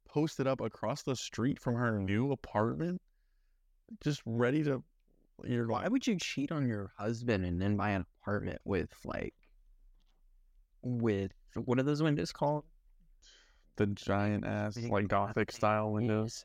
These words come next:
Speaker 2: Yeah, Gothic style glass pane window.
Speaker 1: Yeah.
Speaker 2: <laughs> No, uh,
Speaker 1: Yeah.
Speaker 2: with no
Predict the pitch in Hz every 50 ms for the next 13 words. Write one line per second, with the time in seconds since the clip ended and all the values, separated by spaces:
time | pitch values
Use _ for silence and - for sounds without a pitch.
0 | _ _ - - - 101 - - - - - - - - 104 107 107 101 101 95
1 | 85 87 90 95 104 - - - - 95 - _ _ _ _ _ _ _ _ _
2 | _ _ - - - 120 110 110 113 110 107 101 101 101 120 131 113 117 110 101
3 | 101 131 135 131 - - _ - - 113 110 107 98 107 110 110 110 113 110 104
4 | - - - - 120 - 123 117 120 117 107 110 107 107 113 113 117 117 110 107
5 | 101 -